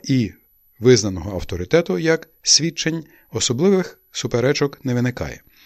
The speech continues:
Філософська система Санкі визнає за причини космічного прояву три процеси: парінаамат, перетворення, саманваят, пристосування та шактітага,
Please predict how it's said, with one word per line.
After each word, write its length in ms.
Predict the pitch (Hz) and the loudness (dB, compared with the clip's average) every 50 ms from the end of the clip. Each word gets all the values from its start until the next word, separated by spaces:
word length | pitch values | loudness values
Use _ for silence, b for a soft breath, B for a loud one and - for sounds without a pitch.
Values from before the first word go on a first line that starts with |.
| b b b b b b | b b b b b b
Філософська 540 | - 120 113 123 - - 120 - - - 95 | -4 -2 -2 0 0 0 0 0 0 -2 -2
система 480 | - - 107 - - 113 101 98 90 | -2 0 0 -2 -2 -4 -8 -6 -4
Санкі 520 | 76 - - 160 180 170 - - 170 165 - - _ - | -2 0 0 0 0 -2 -4 -4 -6 -6 -8 -12 _ -6
визнає 540 | 113 113 117 113 127 123 120 123 117 107 87 | -2 0 0 2 2 0 2 2 0 0 0
за 160 | 87 92 90 | -2 -2 -4
причини 500 | 87 - - 107 104 - - 120 101 92 | -4 -6 -8 -8 -4 -2 -2 -2 -2 -4
космічного 580 | - 104 - - - 95 - - 85 80 80 - | -6 -6 -6 -6 -6 -8 -8 -10 -12 -12 -12 -6
прояву 460 | - - 165 165 160 147 156 147 151 B B B B B B B | -2 0 0 2 0 -2 -4 -4 -6 B B B B B B B
три 180 | - 147 185 | 0 2 2
процеси: 540 | 190 - 151 139 - - 82 - - - - - _ b b b b b b _ | 2 2 0 0 0 -2 -4 -2 -4 -6 -6 -10 _ b b b b b b _
парінаамат, 880 | - 117 117 117 113 98 95 92 92 90 85 104 156 202 - - - - _ _ - | 0 0 2 2 0 0 -2 -2 -4 -2 -2 0 -2 -2 -4 -8 -20 -20 _ _ -12
перетворення, 640 | - 90 95 - - 147 151 156 160 156 151 147 - | -10 -8 -8 -6 -2 -2 0 0 0 -2 -4 -2 0
саманваят, 920 | - - - 113 113 113 107 95 90 82 82 87 131 180 202 - - - - | 0 0 2 2 0 0 -2 -2 -4 -4 -2 0 0 0 0 -4 -10 -14 -8
пристосування 720 | - 156 147 - - 156 - - 156 151 147 147 147 143 - - | -6 -6 -4 -4 -6 -6 -4 -2 -2 -2 0 -2 -4 -6 -6 -4
та 220 | - 135 151 160 B B B B B B | -2 -2 -2 -2 B B B B B B
шактітага, 800 | B - - 131 139 139 - - 135 123 - 110 90 85 82 | B -6 -4 -4 -4 -4 -4 -4 -4 -4 -4 -4 -6 -8 -10